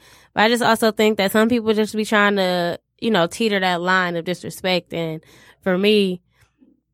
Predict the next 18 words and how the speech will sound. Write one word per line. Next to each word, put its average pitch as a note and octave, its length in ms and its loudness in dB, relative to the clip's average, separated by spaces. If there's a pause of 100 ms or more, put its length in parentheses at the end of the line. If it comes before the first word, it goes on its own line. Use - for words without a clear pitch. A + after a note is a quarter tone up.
(220)
you A3 140 2
know, F3 220 4
my G3 300 2
boyfriend G3+ 500 0
could F#3+ 120 -4
be F3+ 120 0
a E3+ 80 2
hundred A3+ 320 0
percent A3 300 0
committed G#3+ 360 -2
to A3 80 -6
me. G#3 300 0
He A3+ 180 2
ain't F#3+ 260 0
checking G#3+ 340 0
for G3+ 100 -8
nobody G3 520 0
else. F#3 480 -2